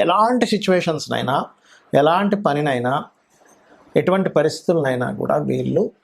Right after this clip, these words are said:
హ్యాండిల్ చేయగలిగే తత్వం ఉంటుంది. నైంటీ నైన్ పాయింట్ నైన్ నైన్ పర్సెంట్. ఎవరికో వాడికి బుధుడు పాడైపోయాడు, పూర్తిగా బుధుడు పాడైపోయాడు అంటే, ఇంక వాళ్ళ జన్మజాతకాల్లో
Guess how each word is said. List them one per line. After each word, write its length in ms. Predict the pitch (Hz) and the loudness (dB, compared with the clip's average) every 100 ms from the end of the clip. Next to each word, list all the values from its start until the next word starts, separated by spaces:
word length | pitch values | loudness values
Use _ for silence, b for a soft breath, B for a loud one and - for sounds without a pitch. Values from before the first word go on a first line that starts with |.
| 123 | -4
హ్యాండిల్ 400 | 131 135 139 156 147 | 0 2 2 0 0
చేయగలిగే 480 | 135 131 127 123 131 - | 2 2 2 0 0 -2
తత్వం 300 | 127 - 127 | -4 -2 -2
ఉంటుంది. 320 | 123 127 123 139 143 - 135 | -2 -4 -2 0 -2 -2 0
నైంటీ 320 | 135 143 156 165 | 2 2 0 0
నైన్ 160 | 160 151 | 0 0
పాయింట్ 200 | 135 131 | 0 0
నైన్ 120 | 123 123 | -4 -4
నైన్ 120 | 117 - | -6 -6
పర్సెంట్. 260 | - - B B B - 120 | -8 -12 B B B -2 2
ఎవరికో 320 | 120 131 175 185 | 2 2 2 4
వాడికి 220 | 175 160 143 | 4 2 2
బుధుడు 200 | 147 151 151 | 2 4 2
పాడైపోయాడు, 500 | 143 147 143 139 - | 2 0 0 -2 0
పూర్తిగా 460 | 160 160 160 160 156 143 | 0 2 0 0 0 0
బుధుడు 180 | 147 143 | 0 0
పాడైపోయాడు 400 | 131 131 127 123 | 0 0 0 -2
అంటే, 100 | 139 160 | -2 -2
ఇంక 100 | 131 | 0
వాళ్ళ 180 | 127 131 127 | 2 0 -4
జన్మజాతకాల్లో 560 | 123 127 127 123 123 | -2 0 0 -2 -2